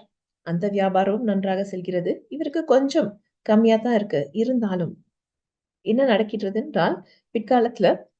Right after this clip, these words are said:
அவர் சொல்றாரு, "நான் வந்து என்னுடைய இடம் மாறப்போகின்றது, நான் வேறு இடத்துக்கு செல்ல வேண்டும். அதனால என்னுடைய வியாபாரத்தை நீங்க வந்து எடுத்துக்கிறீங்களா?" அப்படின்ற ஒரு பேச்சு வருது.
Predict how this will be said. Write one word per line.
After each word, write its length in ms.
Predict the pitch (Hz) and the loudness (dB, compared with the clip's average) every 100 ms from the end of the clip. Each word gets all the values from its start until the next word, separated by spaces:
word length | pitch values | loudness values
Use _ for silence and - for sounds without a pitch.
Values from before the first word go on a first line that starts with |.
| _ - | _ -2
அவர் 180 | 208 233 | 0 2
சொல்றாரு, 360 | 294 285 240 147 - | 4 4 6 2 0
"நான் 260 | 202 202 214 | -4 0 2
வந்து 260 | 190 202 359 370 - _ - | 2 2 -2 -4 -14 _ -2
என்னுடைய 380 | 214 220 220 226 320 - | 0 2 2 0 -2 -8
இடம் 300 | 214 208 277 247 | -6 -2 0 0
மாறப்போகின்றது, 760 | 190 196 185 180 180 170 175 320 | -2 -4 -6 -6 -4 -4 -2 -2
நான் 260 | 226 196 214 | -2 2 2
வேறு 220 | 220 185 | 2 2
இடத்துக்கு 360 | 180 175 - 214 | 0 -2 -6 -6
செல்ல 180 | 180 | -2
வேண்டும். 240 | 165 202 - - - | -2 -2 -8 -18 -2
அதனால 240 | 208 285 | 2 4
என்னுடைய 440 | 226 233 302 302 226 | 4 4 2 0 0
வியாபாரத்தை 500 | 185 196 196 196 196 | 2 2 0 0 0
நீங்க 260 | 190 220 220 | 2 2 2
வந்து 220 | 190 220 | 0 0
எடுத்துக்கிறீங்களா?" 640 | 254 202 - - 165 165 151 - | -2 -4 -8 -8 -4 -4 -4 -10
அப்படின்ற 360 | 180 190 214 302 | -8 -2 -2 0
ஒரு 180 | 208 202 339 - _ _ | 2 2 0 -6 _ _
பேச்சு 200 | 220 214 | -2 0
வருது. 200 | 196 165 | 0 -2